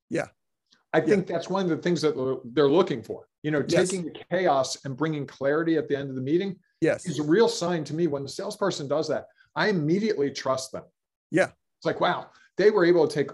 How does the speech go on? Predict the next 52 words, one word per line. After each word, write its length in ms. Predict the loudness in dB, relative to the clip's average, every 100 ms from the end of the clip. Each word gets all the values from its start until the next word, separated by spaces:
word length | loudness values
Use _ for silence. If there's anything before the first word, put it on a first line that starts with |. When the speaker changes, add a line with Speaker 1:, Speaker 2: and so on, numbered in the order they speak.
| -2
Speaker 2:
all 240 | 0 2
these 220 | 0 -4
disparate 640 | -6 -10 -6 -6 -4 -6 -6
things 300 | -6 -6 -8
and 100 | -8
bring 200 | -4 -4
it 100 | -2
back 240 | -2 -2 -2
to 60 | -6
this 140 | -4
thing 160 | -6 -6
and 80 | -2
say, 100 | 0
'Okay, 260 | 0 0 -2
here's 260 | 0 -2
the 100 | -2
next 280 | -6 -8 -8
step.'" 280 | -6 -6 -6 -4
That's 300 | -4 -4 -2
why 140 | 0
you're 120 | 0
talking 540 | -2 -4 -4 -4 -6 -8
to 140 | -6
a 40 | -4
salesperson. 640 | -2 -4 -6 -12 -12 -14 _ _ _ _
Now, 140 | -2 0
do 140 | 0
you 180 | -4 -6
follow 440 | -4 -2 0 2 0
up 220 | 0 -6 -8
after 300 | -6 -6 -4
you 160 | 0
have 140 | 2 2
that 180 | 0 0
action 360 | -2 -4 -8
list 260 | -4 -4 -4
of 80 | -8
next 240 | -8 -10 -6
steps? 280 | -8 -8
Do 120 | -8 -10
you 60 |
follow 360 | -6 -4 0 0
up 160 | 0
with 160 | -4 -6
an 100 | -10
email 440 | -8 -6 -6 -6 _ _ _
highlighting 560 | -6 -4 0 0 0 -4
all 160 | -6
of 80 | -6
those? 300 | -6 -6 -8 0
Speaker 1:
Yeah, 260 | 4 4 0 _ _
yeah. 340 | 2 2 2